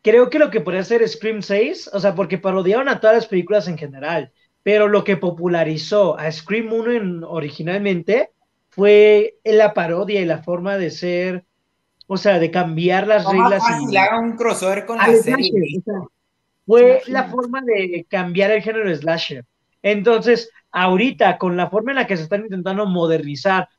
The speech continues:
Speaker 1: con las series, con las películas, creo que lo que podría hacer Scream seis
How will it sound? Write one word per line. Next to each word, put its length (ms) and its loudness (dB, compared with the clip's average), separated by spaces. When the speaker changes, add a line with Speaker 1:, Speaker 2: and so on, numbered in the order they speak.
Speaker 1:
con 280 2
las 280 -2
series, 680 -2
con 260 -2
las 260 -2
películas, 920 -2
creo 260 4
que 100 2
lo 100 4
que 80 -2
podría 200 0
hacer 280 0
Scream 320 -4
seis 360 -2